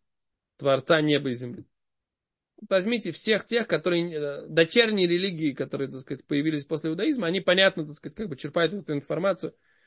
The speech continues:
из иудаизма. А те, кто не знают об этом, что они говорят? Как мир сотворен? Откуда он, мир появился? Кто есть единый Творец? А откуда эта информация в мире может, может существовать, если не из, э,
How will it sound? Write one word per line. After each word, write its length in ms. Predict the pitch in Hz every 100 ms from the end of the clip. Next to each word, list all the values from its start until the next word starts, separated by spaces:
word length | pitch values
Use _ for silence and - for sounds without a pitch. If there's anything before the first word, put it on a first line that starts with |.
| _ _ _ _
из 320 | 151 147 143
иудаизма. 640 | - 156 147 147 113 120 165 _ _ _ _ _ _ _ _
А 100 | 143
те, 160 | 202 202
кто 140 | 208
не 120 | 190
знают 320 | 156 147 127
об 100 | 117
этом, 220 | 127 139 135
что 160 | 156
они 180 | 151 143
говорят? 320 | 131 127 - _ _ _ _ -
Как 200 | 147 156
мир 160 | 147
сотворен? 460 | 131 139 131 131 185 _ _ _
Откуда 380 | - - 160 151
он, 80 | 127
мир 160 | 147 139
появился? 540 | 139 127 127 123 -
Кто 360 | - - 165 -
есть 320 | 160 156 156
единый 300 | 151 151 135
Творец? 320 | 143 143 - _ _ -
А 80 | 170
откуда 420 | 160 165 - 277
эта 120 | 220
информация 480 | 190 180 180 - 165
в 40 | 175
мире 160 | 165
может, 300 | 151 147 160
может 260 | 165 151 135
существовать, 340 | - 196 220
если 220 | 175 156
не 420 | 160 175 185 160 165
из, 240 | 156 - _ _ _ _
э, 800 | 131 127 127 123 120 117 117 -